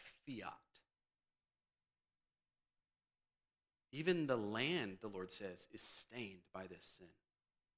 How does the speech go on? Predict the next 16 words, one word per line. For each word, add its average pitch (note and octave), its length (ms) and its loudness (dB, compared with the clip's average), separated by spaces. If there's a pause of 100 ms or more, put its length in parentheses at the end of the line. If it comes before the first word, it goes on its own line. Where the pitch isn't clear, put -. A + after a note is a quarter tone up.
(1400)
So E3+ 100 4
even A#3 260 10
if F#3+ 120 10
Israel F#3+ 380 12
repents, D3+ 920 6 (1600)
it F#3 60 4
doesn't A3+ 200 4
just A3 140 -2
all G3 140 6
go F#3 180 6
away. E3 300 4 (2000)
Sin E3+ 160 4
has C3+ 440 -2 (760)
consequences. - 540 0 (480)
Sin E3 240 0
stains. - 540 -6